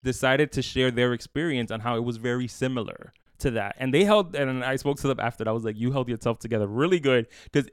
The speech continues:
sometimes when you're sharing certain things and you want people to hear that they're not alone and that you're experiencing the same thing, it can get emotional. It can get heavy.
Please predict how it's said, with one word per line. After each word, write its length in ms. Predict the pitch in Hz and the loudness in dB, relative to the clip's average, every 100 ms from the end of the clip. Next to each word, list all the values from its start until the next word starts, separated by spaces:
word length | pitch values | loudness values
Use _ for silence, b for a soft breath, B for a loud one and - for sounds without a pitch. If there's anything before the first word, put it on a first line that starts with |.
| _ | _
sometimes 520 | - 160 202 180 160 | 0 0 2 2 2
when 140 | 135 135 | 0 0
you're 100 | 131 | -2
sharing 460 | - 131 143 147 - | 0 2 2 -2 -2
certain 300 | 139 120 120 | -2 -2 -2
things 460 | 127 127 131 123 | 2 2 2 0
and 140 | 113 113 | -2 0
you 80 | 123 | 0
want 340 | 127 131 131 | 2 0 -2
people 280 | 131 - 131 | -4 0 -2
to 60 | |
hear 640 | 107 - 127 127 131 151 170 b b - | -2 -6 -2 2 2 0 -2 b b -6
that 480 | 117 120 117 120 | 0 2 2 0
they're 180 | 127 127 | 4 6
not 140 | 131 135 | 6 6
alone 380 | 131 123 131 131 | 8 8 8 6
and 100 | 117 | 4
that 220 | 113 110 | 0 -2
you're 220 | 120 117 | -2 0
experiencing 440 | 120 - 123 117 | -2 -2 -2 0
the 60 | 120 | -2
same 160 | 123 120 | -2 -2
thing, 200 | 170 160 | -4 -2
it 180 | 147 - | -6 -4
can 440 | - 147 143 147 | -6 -4 -4 -4
get 140 | 151 170 | -6 -8
emotional. 680 | 175 190 247 - 170 117 | -6 -4 -2 -2 0 0
It 100 | 117 | -2
can 300 | - 135 135 | -8 -6 -4
get 240 | 139 135 135 | -4 -6 -2
heavy. 420 | 156 190 117 | -2 0 -2